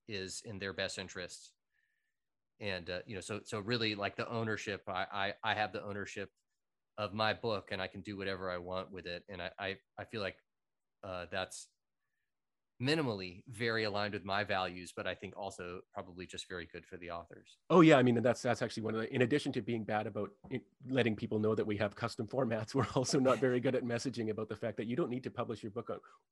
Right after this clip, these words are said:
Speaker 2: on Lean Pub at all if you use it to write your book and create your, your, your P D F, E pub, and Mobi files. Um, it, it's a perfectly, like, a perfect Lean Pub use case for a self-published author is to use Lean Pub to write the book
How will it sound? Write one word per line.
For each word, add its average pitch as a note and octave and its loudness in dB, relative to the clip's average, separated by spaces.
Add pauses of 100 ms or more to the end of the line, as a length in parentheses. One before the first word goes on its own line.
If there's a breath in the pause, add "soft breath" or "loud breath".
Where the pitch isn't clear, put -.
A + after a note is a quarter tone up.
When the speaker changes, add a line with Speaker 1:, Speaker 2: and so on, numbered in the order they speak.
(340)
Speaker 2:
on A2 2
Lean A2 0
Pub G2+ -2
at F#2+ 2
all G#2+ 4
if G2+ -6
you G#2 0
use G#2 -2
it G2 -6
to G#2+ -2
write G2 0 (140)
your G#2+ -2
book G2 -2
and G2 -2
create G#2 -2
your, G2 -6
your, F#2+ -6 (320)
your G2 0 (440 soft breath)
P A#2 2
D G#2 4
F, G2+ -2
E A2 -4
pub, G2+ 0
and F#2 -4
Mobi F#2+ 0
files. G2+ 2
Um, G2 -6 (320 loud breath)
it, B2 6
it's B2+ 2
a A#2+ 2
perfectly, A2+ 6 (440)
like, G#2 4
a G#2 4
perfect A#2 2
Lean A2+ 4
Pub G#2 2
use G#2+ 2
case - -8 (380)
for A2 -6
a G#2 -4
self-published G2+ -4
author G2+ 0
is G2 -4
to - -4
use G2+ -2
Lean G#2+ 0
Pub G2+ -2
to G2 -4
write G2 -2 (140)
the F#2+ -8
book F2 -10